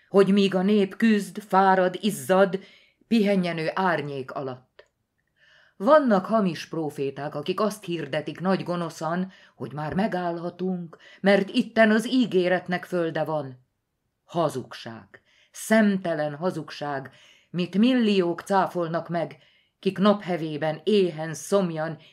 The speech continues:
kétségbeesve tengenek. Ha majd a bőség kosarából mindenki egyaránt vehet, ha majd a jognak asztalánál mind egyaránt foglal helyet,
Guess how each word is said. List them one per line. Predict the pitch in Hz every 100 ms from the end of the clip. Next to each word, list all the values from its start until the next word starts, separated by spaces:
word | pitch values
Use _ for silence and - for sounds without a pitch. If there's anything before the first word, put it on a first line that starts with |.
| _
kétségbeesve | 233 214 208 - 165 135 147 135 135 139
tengenek. | - 123 131 123 120 - - _ _ _ _ _ _ _ _ _ _ _ _ _ _ _ _ _
Ha | -
majd | 127 127 131
a | 135
bőség | 170 233 185 - 139 131
kosarából | 143 - 135 127 123 131 120
mindenki | 127 220 202 156 139 139 -
egyaránt | 147 135 156 147 147 143
vehet, | 143 147 156 156 - _ _ _ _ _ _ _ _
ha | 185 202
majd | 202 190
a | 185
jognak | 202 262 180 180 -
asztalánál | 156 - 165 156 143 143 143 143
mind | 190 240 208 160 - -
egyaránt | 196 190 220 202 190 180
foglal | - 180 180 170
helyet, | 160 160 156 156 -